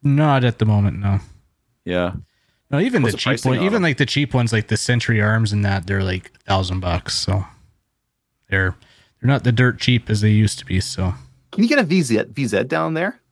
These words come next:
Speaker 3: Or sorry, a V Z. I'll speak in American for you.
Speaker 1: A V Z?
Speaker 3: Can you get a V Z, V Z in there?
Speaker 1: I, I don't know.
Speaker 2: You can. Yeah, you sure
Speaker 1: Yeah.
Speaker 2: can. I've seen, uh, I've seen reviews, uh, you know, I can't recall who it was, but I've definitely seen U S reviews of the, uh,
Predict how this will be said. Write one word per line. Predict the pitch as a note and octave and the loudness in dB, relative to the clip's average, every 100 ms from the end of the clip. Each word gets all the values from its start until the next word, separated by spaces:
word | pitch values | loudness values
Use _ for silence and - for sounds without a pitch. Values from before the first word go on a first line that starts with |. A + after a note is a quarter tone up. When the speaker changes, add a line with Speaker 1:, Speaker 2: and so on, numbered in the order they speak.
| _ - | _ -6
Speaker 3:
Or | |
sorry, | C#3 B2 - | 0 0 2
a | A2+ | 0
V | G2+ A#2 | 2 2
Z. | E2+ G2+ E2 - _ - | 2 -2 -4 -6 _ -2
I'll | F2+ | 0
speak | E2 - G2+ | 0 -2 -2
in | F#2 | -2
American | D#2+ D#2 - | 0 -2 -4
for | D#2 F#2 | -6 -6
you. | F2+ F2 - | -4 -8 -4
Speaker 1:
A | B2 | -2
V | A#2 B2 | 0 0
Z? | A#2 | 0
Speaker 3:
Can | D3+ | 0
you | A3+ | 0
get | C#3+ | 0
a | |
V | G2+ A2+ | 0 -2
Z, | G2 - | -2 -6
V | G#2 A#2 | -4 -2
Z | F#2+ G#2 B2 | -2 -2 -2
in | C3+ | -4
there? | C#3+ - - - - - - _ _ _ - | -6 -6 -10 -12 -12 -14 -18 _ _ _ -4
Speaker 1:
I, | E3+ - C#3+ - - - - | -4 -4 -18 -20 -20 -20 -8
I | - B2 _ | -4 -4 _
don't | F#2+ F#2 G#2+ | -4 -2 -2
know. | G3+ - - - _ _ | -4 -6 -20 -20 _ _
Speaker 2:
You | C3+ | -4
can. | - C#3 G2+ F2 D#2+ | 0 0 0 0 -4
Yeah, | A2+ A#2+ | -2 0
you | A2 C3 | 2 0
sure | - C3+ | 0 0
Speaker 1:
Yeah. | |
Speaker 2:
can. | F3+ B2 G#2+ | 0 0 2
I've | B2 B2+ | 0 -2
seen, | - C#3 C3 | -2 0 2
uh, | A2+ G#2 E2 | 2 2 2
I've | A#2 | 0
seen | - C#3+ | -2 -4
reviews, | C3 G2+ G#2 G#2 G#2 G#2 - | -2 -2 0 0 0 -2 -2
uh, | F2 F#2+ F2+ E2+ F2 - | 2 4 4 2 0 -4
you | G#2+ | -4
know, | F#2+ | -2
I | D#2+ | -2
can't | - E2 - | -2 -4 -4
recall | - F2 E2+ | -4 -2 0
who | F#2 | -2
it | D2 | -2
was, | E2+ E2 | 0 0
but | - G2 | -2 -2
I've | F#2 | 0
definitely | G#2+ - G2 | 0 -2 -6
seen | - F#2 | -6 -4
U | F#2 F2+ | 0 2
S | E2+ - | 0 0
reviews | F2 D#2+ E2 D#2+ E2+ | -6 -4 -4 -4 -4
of | D2 | -4
the, | E2 D#2 | 0 2
uh, | D2+ | 2